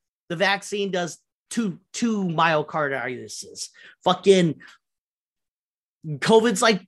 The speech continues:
thirty-two co-, <laughs> myocarditis or whatever the fuck, plus other, you know? I don't know. This is where we're at. And I'm, I'm in this argument with these,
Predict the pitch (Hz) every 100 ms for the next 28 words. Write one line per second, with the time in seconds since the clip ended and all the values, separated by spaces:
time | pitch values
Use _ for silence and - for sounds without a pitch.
0 | - 269 269 233 - 196 131 110 _ -
1 | 180 - 202 190 - 160 - 185 165 -
2 | 143 139 135 131 117 107 - _ - 196
3 | 226 240 240 202 - - 269 - 254 202
4 | 117 - _ 143 135 143 190 - - _
5 | _ _ _ _ _ 262 294 190 165 254
6 | 233 226 226 190 170 175 180 180 - 202
7 | 196 185 214 220 202 240 277 254 - -
8 | 247 269 220 220 190 156 170 170 156 -